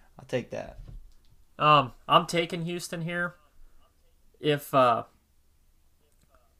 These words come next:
Speaker 2: the, the road to success for the Colts is running the ball. So if Marlon Mack has a big game, that's, that'd be the, the other side of the coin if you wanna look at a road to success. But how they're, how they're road favorites in this game, I don't know, with Houston coming off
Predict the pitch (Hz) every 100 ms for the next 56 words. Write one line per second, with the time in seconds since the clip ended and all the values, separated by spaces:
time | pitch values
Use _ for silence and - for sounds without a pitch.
0 | _ - 139 - 143 156 202 147 - -
1 | 151 151 - 120 - 139 131 - 113 127
2 | 135 120 123 120 120 117 _ - 143 139
3 | 143 135 160 165 143 139 139 139 120 123
4 | 120 120 120 120 127 131 - _ _ -
5 | 135 139 127 120 113 - _ - 135 135
6 | 127 127 123 117 - 127 123 120 - _
7 | _ _ _ - 120 127 120 120 123 120
8 | 113 123 120 - - - 120 113 - -
9 | - _ _ _ 165 180 156 - 165 180
10 | 147 127 113 123 147 143 117 131 131 123
11 | 113 - - - _ _ 123 120 131 -
12 | 117 117 120 127 - 123 120 113 135 127
13 | 123 123 123 120 120